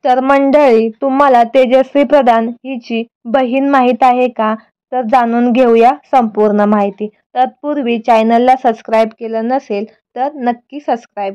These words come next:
करा. तेजश्री प्रधान यांच्या मोठ्या बहिणीचे नाव आहे शलाका प्रधान. ती देखील तेजश्री प्रधान इतकीच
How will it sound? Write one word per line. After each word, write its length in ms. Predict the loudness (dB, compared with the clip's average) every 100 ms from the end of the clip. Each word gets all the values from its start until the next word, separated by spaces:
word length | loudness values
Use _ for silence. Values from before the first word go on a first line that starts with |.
| -12
करा. 240 | -12 -12 -12 _ _ _ _ -6
तेजश्री 520 | -4 0 -2 0 -2
प्रधान 440 | 0 2 2 0 -4 _ _
यांच्या 360 | -10 -6 0 0
मोठ्या 420 | 2 0 2 0
बहिणीचे 520 | 2 0 0 0 0
नाव 320 | 0 0 2
आहे 360 | 2 2 0 -2 -4
शलाका 560 | _ -2 0 0 -2 -4 -6 _ _
प्रधान. 420 | -4 -2 -2 -8 -12 _ _ _ _ _ _ _
ती 180 | -8 -4
देखील 500 | 0 0 0 -4 -4
तेजश्री 600 | -2 -2 0 0 -2 -4
प्रधान 380 | 0 2 2 0 -2
इतकीच 500 | -8 -8 _ -4 -4